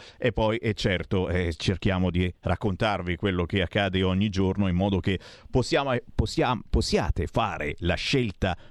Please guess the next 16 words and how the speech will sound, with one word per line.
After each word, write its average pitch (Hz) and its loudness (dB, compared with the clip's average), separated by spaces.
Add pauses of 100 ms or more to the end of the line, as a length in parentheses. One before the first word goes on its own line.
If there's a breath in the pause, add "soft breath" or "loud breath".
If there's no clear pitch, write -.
migliore 113 2 (240 soft breath)
per 117 2 (160)
un 95 2
futuro 143 2
di 107 0
governabilità. 113 2
Questa 92 0
è - 2
la 82 0
cosa 87 0
importante 80 0
per 78 0
il 73 -2
nostro 78 0
paese, 78 0
governabilità, 107 0